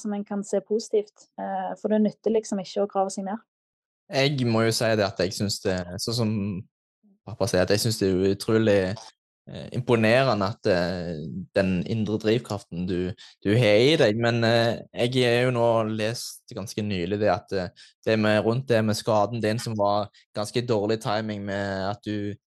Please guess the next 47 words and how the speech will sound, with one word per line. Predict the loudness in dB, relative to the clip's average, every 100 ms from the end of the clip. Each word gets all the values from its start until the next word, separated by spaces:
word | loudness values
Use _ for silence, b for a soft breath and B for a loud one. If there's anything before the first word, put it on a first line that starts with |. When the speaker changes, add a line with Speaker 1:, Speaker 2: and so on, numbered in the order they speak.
| -4
Speaker 2:
går | -2
glipp | 0 -2 0
av, | 0 0 -2
eh, | -4 -4 -8 _ _ -4
et | -4 -2
nytt, | -4 -4 -2
eh, | 0 0 0
eller | 0 0 -4 -14 -6
går | -4
glipp | -2 0 0
av, | 0
eh, | 0
mesterskapet | 0 0 -2 -2 -2 -4
som | -6
kommer, | -4 -2 -4 -4
eh, | -4 -2 -2 -4
og | -4 -2 0 -2 -4 -8 b b b b _
da | -20 -16 -2 0
leste | 2 2 -2 -2 0
jeg |
jo | 0
det | 0 -2
at, | -4 -6
eh, | -4 -4 -6 -8 -16 _ -6
du |
sier | -4 -2 -2 0 0
det | 2
at, | 0 -2 -6
eh, | -6 -6 b b b _ _
du | -16 -16 -8 0
har | 0
blitt | 0 -2
skadet | 0 0 0
før, | 0 0 0 -2
men, | -6 -8 -8 -8
og | -6 -2 -2 -2
du | -2 0
har |
kommet, | 0 -2 -6 -8 -2
eh, | -2
sterkere | 0 -4 -2 -6
tilbake, | 0 0 0 -2
så | -2 -2
da | 0
er | 0
det | -2
liksom, | -4 -6 -6 -8